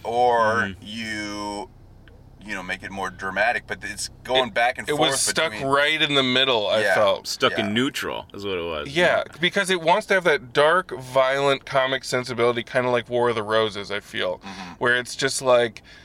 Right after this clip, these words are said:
Speaker 3: when somebody gets, you know, shot through the head with an arrow unexpectedly, the audience is just like, "Oh, fuck!" Like, it hurts, but you're laughing, but it hurts.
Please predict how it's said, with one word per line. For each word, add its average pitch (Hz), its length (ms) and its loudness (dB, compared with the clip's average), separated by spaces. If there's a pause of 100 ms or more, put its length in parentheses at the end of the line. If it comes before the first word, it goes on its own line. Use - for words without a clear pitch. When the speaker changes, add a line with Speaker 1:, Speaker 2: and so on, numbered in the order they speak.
(320)
Speaker 3:
when 127 240 0
somebody 143 520 0
gets, 123 580 -4
you 135 100 -2
know, 117 160 2
shot 139 400 2
through 135 140 -4
the 127 80 0
head 131 180 0
with 127 140 -4
an 110 80 -2
arrow 127 360 4
unexpectedly, 123 840 -2
the 104 160 -2
audience 120 340 4
is 120 60 -10
just 123 220 -8
like, 135 160 -2 (100)
"Oh, 277 600 6
fuck!" 240 500 0
Like, 175 140 0
it 156 100 2
hurts, 185 640 0
but 151 160 -2
you're 135 160 -4
laughing, 139 520 4
but 123 120 4
it 107 120 -2
hurts. - 600 -2